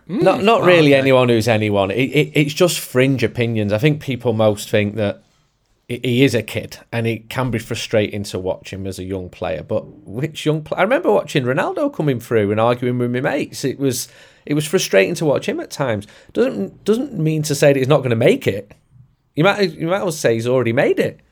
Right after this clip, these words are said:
Speaker 2: Well, yeah, he's eighteen years old in Manchester United's first team.
Speaker 3: I think,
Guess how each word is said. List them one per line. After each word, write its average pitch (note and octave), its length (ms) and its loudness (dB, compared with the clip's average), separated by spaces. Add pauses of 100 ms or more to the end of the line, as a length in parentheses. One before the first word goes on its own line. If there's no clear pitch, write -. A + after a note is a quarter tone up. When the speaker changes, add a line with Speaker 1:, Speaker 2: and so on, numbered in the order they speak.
Speaker 2:
Well, D3+ 160 -12
yeah, A3+ 320 -2 (160)
he's C#3+ 140 -4
eighteen F#3+ 380 0
years D3 220 2
old G#3+ 180 2
in D#3+ 100 0
Manchester C#3 440 -2
United's B2+ 300 -4
first G#3 360 -2
team. D#3+ 220 -4 (260)
Speaker 3:
I - 80 -10
think, - 200 -8